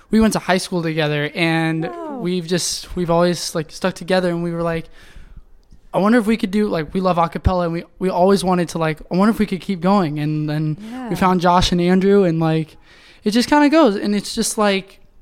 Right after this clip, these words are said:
Speaker 1: finding those right people. So, like, keeping your friends close, like, the ones that you sing with a lot, stuff
Speaker 2: Yes.
Speaker 1: like that. Yeah, I think finding, like, your friends and all of that would get you,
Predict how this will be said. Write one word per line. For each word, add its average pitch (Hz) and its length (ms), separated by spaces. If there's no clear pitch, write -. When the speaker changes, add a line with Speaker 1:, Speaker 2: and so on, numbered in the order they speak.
Speaker 1:
finding 233 520
those 185 280
right 165 200
people. 160 360
So, 190 140
like, 180 120
keeping 240 300
your 202 80
friends 202 400
close, 156 380
like, 165 180
the 170 80
ones 175 220
that 175 120
you 165 60
sing 185 300
with 175 140
a 170 40
lot, 156 400
stuff 233 160
Speaker 2:
Yes. - 40
Speaker 1:
like 233 160
that. 220 320
Yeah, 180 320
I 170 120
think 190 420
finding, 170 680
like, 165 240
your 165 80
friends 165 420
and 165 80
all 156 160
of 147 80
that 151 280
would 147 340
get 160 180
you, 147 400